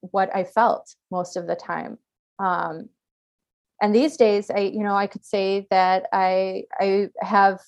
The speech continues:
and I, I downloaded, um, and I don't know if it's an A C A thing, but I, I have heard it in a lot of meetings and seen it in a lot of meetings, um, the feelings wheel.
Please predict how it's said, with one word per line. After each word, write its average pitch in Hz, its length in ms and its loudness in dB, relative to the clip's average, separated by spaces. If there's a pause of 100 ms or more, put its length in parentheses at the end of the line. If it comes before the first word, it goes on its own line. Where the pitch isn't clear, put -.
(640)
and 220 100 4
I, 214 340 4
I 208 320 4 (220)
downloaded, 233 800 2
um, 185 460 -6
and 208 100 -4
I 208 80 -2
don't 240 160 2
know 226 160 2
if 220 140 0
it's 208 160 -6
an 208 80 -6
A 214 180 -2
C 214 220 -2
A 220 100 2 (160)
thing, 190 240 -8
but 175 260 0
I, 185 300 -2
I 190 120 -6 (260)
have 220 240 2
heard 233 180 0
it 214 140 0
in 190 140 -6
a 180 80 -8
lot 185 180 0
of 185 160 -6
meetings 196 440 -6
and 180 140 -12
seen 202 200 -6
it 185 120 -6
in 175 120 -6
a 175 80 -14
lot 175 200 -4
of 170 140 -6
meetings, 180 420 -8 (380)
um, 185 260 0
the 196 80 -2
feelings 240 540 2
wheel. 302 360 -2